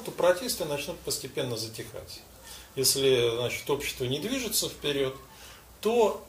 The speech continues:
э, Лукашенко начинает отвоевывать символическое и политическое пространство, что вот сейчас, возможно, будет и происходить.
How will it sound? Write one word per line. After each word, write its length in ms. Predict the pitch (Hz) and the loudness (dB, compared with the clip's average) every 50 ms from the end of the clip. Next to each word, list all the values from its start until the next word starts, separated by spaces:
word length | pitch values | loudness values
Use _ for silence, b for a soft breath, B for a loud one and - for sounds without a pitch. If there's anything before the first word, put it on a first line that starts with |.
| - | -2
э, 60 | - 147 | 2 4
Лукашенко 640 | 143 139 143 143 156 165 160 - 240 247 - - 170 | 6 6 4 4 4 4 4 4 2 0 0 -2 -2
начинает 480 | 151 135 - 160 160 175 180 160 - | -2 -2 -2 0 2 4 4 4 4
отвоевывать 540 | 151 - 123 123 131 143 151 151 143 131 127 | 0 -2 2 4 4 4 4 4 2 2 2
символическое 640 | - - 131 113 117 120 120 - - - - 127 104 | 2 0 2 2 2 2 2 2 -2 -4 -4 -6 -6
и 40 | - | -4
политическое 360 | - 110 110 - - - 104 | -4 -4 -4 -4 -4 -6 -6
пространство, 640 | - - 107 101 - - 113 104 92 90 - - 98 | -2 0 0 0 0 -2 -2 -4 -4 -4 -4 -6 -6
что 220 | - - - 202 202 | -6 4 4 6 6
вот 300 | - 139 147 160 - - | 6 2 -2 -4 2 2
сейчас, 680 | - - - 160 - - - 214 240 247 - - 139 | 4 4 4 2 0 2 2 4 4 2 2 0 0
возможно, 460 | 127 123 120 127 147 151 - 131 117 | 0 0 0 -2 -4 -6 -6 -6 -8
будет 260 | 110 117 123 123 - | -8 -6 -8 -8 -8
и 40 | - | -10
происходить. 480 | 127 - - 127 - - - - - | -12 -10 -10 -10 -10 -12 -12 -12 -14